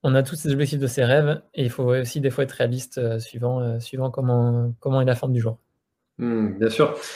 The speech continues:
Speaker 2: Ça, c'est vraiment un, un, un vrai con-, un vrai bon conseil, ça, euh, de, de replacer ses objectifs. Euh, et même ça, c'est vrai en, aussi en course, pendant une course.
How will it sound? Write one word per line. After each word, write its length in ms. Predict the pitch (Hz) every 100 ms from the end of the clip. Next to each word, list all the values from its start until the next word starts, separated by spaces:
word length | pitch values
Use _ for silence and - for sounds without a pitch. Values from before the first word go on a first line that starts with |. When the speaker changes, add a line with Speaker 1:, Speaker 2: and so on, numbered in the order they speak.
| -
Speaker 2:
Ça, 160 | - 156
c'est 140 | 160
vraiment 460 | 131 135 156 165 139
un, 320 | 120 117 113
un, 360 | 117 113 110 113
un 40 |
vrai 240 | 110 151 160
con-, 220 | 147 131
un 100 | 123
vrai 280 | 123 185 165
bon 200 | 139 165
conseil, 400 | 165 147 156 165
ça, 320 | 156 139 139
euh, 180 | 131 117
de, 240 | 110 117 110
de 100 | 120
replacer 680 | 117 147 147 156 147 165
ses 200 | 160 135
objectifs. 680 | 131 120 127 - 165 160 - - 117
Euh, 220 | 117 117
et 120 | 120
même 220 | 120 165
ça, 140 | 160 170
c'est 180 | 170 131
vrai 220 | 127 151
en, 360 | 131 113 110 120
aussi 260 | 120 -
en 80 | 135
course, 320 | 110 196 190 -
pendant 220 | 139 143
une 120 | 113
course. 260 | 165 160